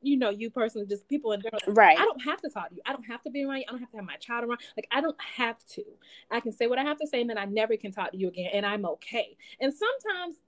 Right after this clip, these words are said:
Speaker 1: you have to do that with certain people. Sometimes things can be worked out, but it's like, I, I'm not gonna, I've been through too much. I'm not gonna sit here and stress myself out or, you know, follow,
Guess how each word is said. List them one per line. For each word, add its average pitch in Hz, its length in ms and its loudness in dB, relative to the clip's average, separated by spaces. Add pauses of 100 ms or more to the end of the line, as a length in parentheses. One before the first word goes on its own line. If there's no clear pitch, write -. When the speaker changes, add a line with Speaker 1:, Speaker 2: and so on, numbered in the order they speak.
(120)
Speaker 1:
you 262 200 0
have 294 240 -2
to 240 80 -8
do 254 140 -8
that 226 200 -2
with 226 240 0
certain 220 320 -6
people. 330 460 -8 (300)
Sometimes 269 540 -4
things 233 320 -4
can 226 140 -8
be 208 100 -8
worked 196 280 -4
out, 233 200 -6
but 208 120 2
it's 220 120 -8
like, 202 240 -6 (280)
I, 220 180 -4
I'm 226 160 -4
not 233 240 -6
gonna, 196 240 -4 (120)
I've 202 260 -4
been 226 200 -2
through 196 220 -4
too 226 340 -6
much. 185 240 -6
I'm 220 80 -6
not 220 120 -6
gonna 190 120 -6
sit 208 180 -4
here 208 80 -6
and 156 80 -12
stress - 340 -2
myself 220 480 -2
out 190 340 -2
or, 160 140 -2 (240)
you 233 160 0
know, 180 200 -2 (380)
follow, 226 520 2